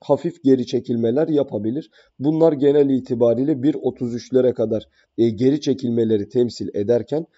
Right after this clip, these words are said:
dört saatlikte bir Golden Cross ibaresi var. Luna bir nokta dört fiyatlarını kırabilirse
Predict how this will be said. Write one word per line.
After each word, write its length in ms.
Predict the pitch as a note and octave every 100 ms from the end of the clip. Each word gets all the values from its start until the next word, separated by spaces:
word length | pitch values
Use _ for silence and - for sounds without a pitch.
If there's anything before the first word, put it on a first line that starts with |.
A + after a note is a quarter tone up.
| _ -
dört 220 | C3+ F3 -
saatlikte 540 | B2+ A2+ A2 - A#2
bir 120 | A2+
Golden 380 | A2+ C#3 A#2+ A2 -
Cross 240 | G#2 -
ibaresi 600 | - A#2 A2 G#2 G#2+ D#3 G#2
var. 200 | F#2 - _ _ _
Luna 420 | C3 D#3+ F#3+ F3 _ _ -
bir 320 | B2+ F#3 F3+
nokta 420 | C3 B2+ A#2+ G#2+
dört 260 | B2+ C#3 C3+
fiyatlarını 720 | - A#2 A2+ A#2 A2+ G#2 G2+
kırabilirse 880 | - A#2 G#2+ G#2 C3 D#3 - C#3+